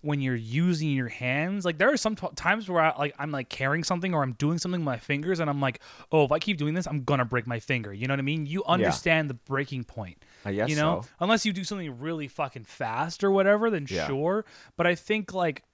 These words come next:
Speaker 1: the, the, the, what's it called? The, the foresight to know, like, if I keep doing this, I'm gonna break my fingers is, is a lot more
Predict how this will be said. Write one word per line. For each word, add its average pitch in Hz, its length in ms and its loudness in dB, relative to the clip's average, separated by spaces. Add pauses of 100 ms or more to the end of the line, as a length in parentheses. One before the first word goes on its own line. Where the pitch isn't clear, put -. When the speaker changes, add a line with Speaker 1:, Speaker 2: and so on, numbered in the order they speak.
(120)
Speaker 1:
the, 135 720 2 (160)
the, 135 380 -8 (640)
the, 120 960 0 (440)
what's 139 240 -6
it 127 40 -12
called? 113 400 -8
The, 113 420 -8 (1120)
the 143 160 0
foresight 160 800 2
to 143 100 -2
know, 131 300 2
like, 120 200 0
if 131 180 -4
I 135 100 2
keep 131 240 -8
doing 123 260 0
this, 156 180 0 (360)
I'm 151 160 0
gonna 143 240 4
break 123 260 0
my 120 120 -4
fingers 117 380 -4
is, 113 120 -6 (100)
is 123 180 -2
a 131 60 2
lot 131 300 4
more 120 640 0